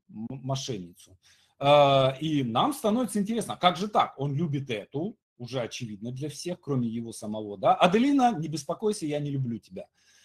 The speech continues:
Э, да, а он, а принцесса, и как бы она и нам не нравится, да, и он её не любит, но вот он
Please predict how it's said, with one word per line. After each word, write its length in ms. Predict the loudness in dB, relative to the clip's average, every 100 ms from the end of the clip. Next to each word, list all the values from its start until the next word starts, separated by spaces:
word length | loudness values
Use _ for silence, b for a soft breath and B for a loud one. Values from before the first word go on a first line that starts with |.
| b -4
Э, 500 | 0 2 2 2 0
да, 340 | 2 2 2 2
а 320 | 4 4 0 -12 _ _ -4
он, 340 | 0 0 -2 -10 _ _ _ _ _
а 180 | -4 -4
принцесса, 920 | -2 -4 -2 -4 -6 -4 -2 -2 -4 _ _ _ _
и 200 | -20 -18 -16
как 160 | -16
бы 100 | -14
она 180 | -12 -12
и 60 | 0
нам 260 | 2 4
не 80 | 4
нравится, 520 | 4 4 4 -2 -10
да, 180 | -4 -2
и 140 | -2 -6
он 240 | -2 -2
её 200 | 0 -2
не 140 | -2 -4
любит, 320 | -6 -6 -6
но 120 | -6
вот 200 | -6 -6
он 280 | -8 -8